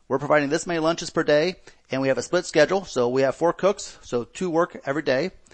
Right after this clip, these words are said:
They get their job done. They deliver the meals to the doorstep every day.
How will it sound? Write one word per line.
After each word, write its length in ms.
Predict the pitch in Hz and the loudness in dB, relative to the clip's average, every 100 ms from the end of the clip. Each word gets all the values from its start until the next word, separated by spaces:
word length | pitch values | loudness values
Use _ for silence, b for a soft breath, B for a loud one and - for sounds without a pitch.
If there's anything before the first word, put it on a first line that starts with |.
| b b _ | b b _
They 140 | 110 120 | -8 -4
get 140 | 139 | -2
their 80 | 147 | 0
job 300 | 135 151 139 | 2 2 6
done. 360 | 151 180 180 - | 4 4 -2 -8
They 100 | 120 | -8
deliver 360 | 127 131 156 | -2 0 2
the 100 | 156 | 0
meals 540 | 147 160 170 185 - - - | 0 -2 -4 -6 -8 -12 -6
to 100 | 147 | -4
the 100 | 139 | 2
doorstep 420 | 151 170 175 175 | 2 2 0 2
every 200 | 135 127 | 2 2
day. 340 | 151 165 185 | 2 4 2